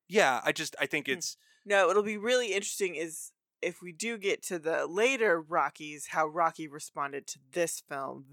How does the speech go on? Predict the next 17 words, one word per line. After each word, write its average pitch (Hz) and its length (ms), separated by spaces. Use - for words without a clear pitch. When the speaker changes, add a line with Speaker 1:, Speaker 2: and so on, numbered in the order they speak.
Speaker 2:
visually. - 840
How, 170 280
Speaker 1:
Yeah. - 60
Speaker 2:
how 180 180
this 180 240
might 165 160
have 151 100
influenced. 151 460
That 240 180
would, 233 200
that'll 247 260
be 202 180
interesting 160 520
if 151 120
we 156 80
get - 200
there. - 260